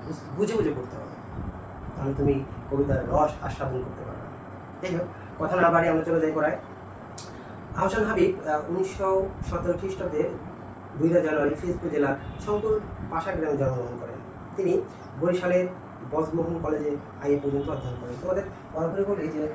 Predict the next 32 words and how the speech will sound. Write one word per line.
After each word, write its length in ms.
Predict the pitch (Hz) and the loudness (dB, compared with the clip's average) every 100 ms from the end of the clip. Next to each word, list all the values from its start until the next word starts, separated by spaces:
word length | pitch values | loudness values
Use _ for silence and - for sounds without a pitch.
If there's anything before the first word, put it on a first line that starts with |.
| - 285 254 185 - - - - - - | 2 6 6 4 -2 -12 -6 -6 -6 2
<clears throat> 60 | 156 | 2
এই 100 | 156 | 4
কবি, 280 | 170 165 165 - - - - | 2 4 2 -2 -10 -8 -4
আহ, 60 | |
সাহিত্যিকদের 600 | 156 175 190 185 190 170 | -2 -2 -2 0 2 2
জন্মস্থান, 800 | 143 151 156 156 160 - - 165 | 4 4 4 0 -2 -8 -4 0
জন্ম 220 | 151 147 | 2 0
তারিখটা 260 | 143 143 139 | 0 0 2
মনে 180 | 143 147 | 2 2
রাখবা। 280 | 156 180 190 190 - - - - - | 2 2 2 0 -8 -14 -14 -12 -8
কর্মজীবনে 380 | 160 190 190 196 | 2 4 4 2
তিনি 260 | 190 185 165 | 2 2 2
সাংবাদিকতাকে 920 | - 165 165 165 165 - - 165 160 | 0 0 2 0 -2 -8 -6 -4 -2
পেশা 140 | 160 160 | -4 -6
হিসেবে 320 | 175 196 269 - - | -4 0 0 -2 -6
গ্রহণ 260 | 139 135 143 | -2 -2 -2
করেন। 400 | 127 - - - - | -6 -6 -8 -8 -8
সাংবাদিকের 420 | 160 156 156 151 156 | -2 0 0 -2 -2
পেশা 140 | 151 | -2
হিসেবে 240 | 170 175 180 | -6 -4 -4
তিনি, 220 | 175 214 285 - - - - - - - | -2 0 -2 -6 -14 -14 -14 -14 -14 -4
পেশা 200 | 160 180 | 2 4
হিসেবে 200 | 170 156 | 4 2
গ্রহণ 240 | 139 143 | 2 2
করে 160 | 143 - | 0 0
গভীর 300 | 156 151 147 | 0 0 -2
জীবনবোধ 420 | 135 156 147 151 | 0 0 0 0
ও 40 | 147 | -2
আশাবাদ 340 | 143 147 139 | -2 -4 -4
তার 100 | 139 | -4
কবিতাকে 440 | 131 139 - - 107 - - - | -4 -4 -4 -4 -4 -6 -10 -6
বিশিষ্ট 320 | 156 - 170 | -6 -6 -6